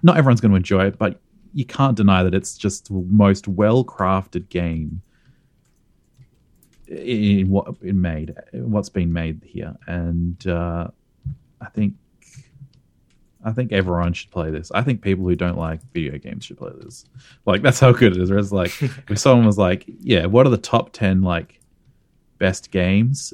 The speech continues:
Speaker 1: It's like, I would, I would recommend this over, like, Ocarina of Time, 'cause Ocarina of Time's old, right? Like, this game, I think, is almost timeless as well. It's got that Super Metroid thing of, like,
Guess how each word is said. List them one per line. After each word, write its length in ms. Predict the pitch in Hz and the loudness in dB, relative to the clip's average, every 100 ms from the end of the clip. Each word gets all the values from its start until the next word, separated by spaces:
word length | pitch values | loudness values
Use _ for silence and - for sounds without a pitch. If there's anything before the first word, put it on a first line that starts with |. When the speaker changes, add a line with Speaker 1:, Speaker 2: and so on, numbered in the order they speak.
| - | -10
Speaker 1:
It's 220 | 98 - | -8 -6
like, 160 | 85 - _ _ _ _ - | -8 -10 _ _ _ _ 2
I 140 | 139 | 6
would, 160 | 196 113 - | 8 6 6
I 40 | |
would 160 | 156 214 | 6 6
recommend 460 | 143 117 110 95 87 | 6 4 4 2 4
this 220 | 90 - | 0 -2
over, 260 | 92 92 | -2 0
like, 240 | 87 85 85 | 0 -4 -4
Ocarina 400 | 87 - 85 80 | -6 -6 -6 -6
of 80 | - | -8
Time, 260 | 87 82 | -6 -6
'cause 120 | 87 | -6
Ocarina 220 | 151 - 90 | -4 -2 -2
of 40 | |
Time's 220 | 87 80 | -4 -6
old, 260 | 85 78 82 | -6 -8 -8
right? 240 | 78 85 | -8 -6
Like, 320 | 82 82 - _ _ _ _ _ | -6 -8 -10 _ _ _ _ _
this 160 | 120 135 | 4 4
game, 280 | - 113 104 | 6 6 6
I 60 | |
think, 180 | 98 101 | 4 0
is 120 | 101 | 0
almost 360 | 92 90 87 - | 0 0 -2 -4
timeless 500 | - 80 82 80 - | -8 -6 -6 -8 -12
as 80 | 87 | -8
well. 320 | 92 82 87 | -4 -4 -4
It's 120 | 104 | -4
got 120 | 131 | -2
that 140 | 110 107 | -2 -2
Super 200 | 104 95 | -2 -2
Metroid 400 | 90 87 90 80 | -2 -2 -6 -6
thing 140 | 85 | -4
of, 80 | 87 | -4
like, 320 | 87 82 - | -4 -6 -8